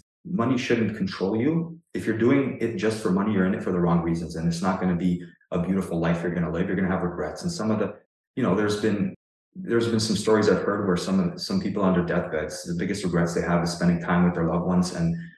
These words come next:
spending more time doing the things that they love. So if you could find something that you could love, make it a passion that allows you to have the freedom to spend the time with your family, that's what you need to do and pursue. And if you need to go back to school to get another education or take courses, then you do it. You invest in yourself because that's gonna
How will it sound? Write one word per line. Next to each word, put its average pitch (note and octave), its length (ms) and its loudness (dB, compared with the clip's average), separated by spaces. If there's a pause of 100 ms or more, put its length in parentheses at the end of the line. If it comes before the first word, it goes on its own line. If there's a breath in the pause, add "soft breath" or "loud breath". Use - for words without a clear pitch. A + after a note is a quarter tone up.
spending G2+ 360 0
more F#2+ 160 6
time F2+ 280 4
doing F#2 140 6
the F2+ 60 6
things F2 220 4
that F2 160 0
they F2 100 0
love. E2 360 -2
So F2 160 2
if - 100 0
you - 60 0
could - 120 0
find G2+ 240 2
something F#2 260 0
that F2 120 4
you E2+ 60 2
could D#2 160 -4
love, F2 360 2 (300 loud breath)
make F#2 240 2
it G2 80 2
a E2+ 120 0
passion F2 400 0
that E2+ 100 4
allows F2+ 340 4
you F2+ 80 -4
to F2 140 -6
have F2 200 0
the E2+ 160 -6
freedom F2+ 300 0
to E2 80 -6
spend G2 260 -2
the - 160 -2
time G2 240 0
with E2 120 -2
your F2+ 80 -4
family, F#2 340 -2 (460)
that's F2 240 0
what F2 100 2
you F2 80 4
need E2 140 0
to - 40 -8
do F#2 140 -2
and E2 160 -2
pursue. - 500 -4 (240 loud breath)
And F#3 120 2
if F3+ 100 2
you F#3+ 80 4
need A3 80 0
to - 60 0
go G3 100 4
back - 300 0
to F2+ 80 -4
school G2 340 -6
to F#2 60 -4
get F#2 160 2
another F2+ 360 2
education F#2 640 0
or F2+ 100 -2
take F2 240 -4
courses, F#2 400 0
then F#2 120 -2
you A2+ 140 -6
do D3+ 240 0
it. E3+ 100 0
You - 80 2
invest F#2 340 0
in F2+ 80 0
yourself E2+ 340 -2
because F2 200 -6
that's E2 100 -2
gonna F2+ 220 0